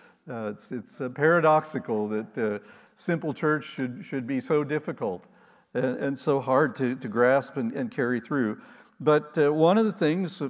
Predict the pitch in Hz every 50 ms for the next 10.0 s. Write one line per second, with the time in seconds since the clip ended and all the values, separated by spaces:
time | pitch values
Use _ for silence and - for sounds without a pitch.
0 | - - 254 - - 139 127 143 143 143 135 - 175 165 - 156 143 - - 135
1 | 131 147 143 - 151 143 131 123 120 127 135 123 131 127 - - 143 147 147 -
2 | 156 135 - 156 147 120 - 143 131 123 - - 127 113 131 131 131 - - _
3 | _ _ _ _ _ _ _ 170 180 170 175 190 156 - - - 151 151 151 151
4 | - - - 135 131 127 123 131 147 151 - - - 120 117 120 - 117 120 110
5 | 107 120 113 - - 131 120 117 117 120 120 120 - - - - - - _ _
6 | _ - 117 117 113 113 127 127 113 127 110 107 123 - - 160 165 185 165 -
7 | 123 127 117 123 131 147 147 147 156 131 110 127 113 131 135 135 123 - - -
8 | 143 127 120 127 123 - - - - 143 127 123 127 147 127 - - 131 - 135
9 | 127 123 123 110 107 110 104 110 117 - - - - 123 110 113 147 180 180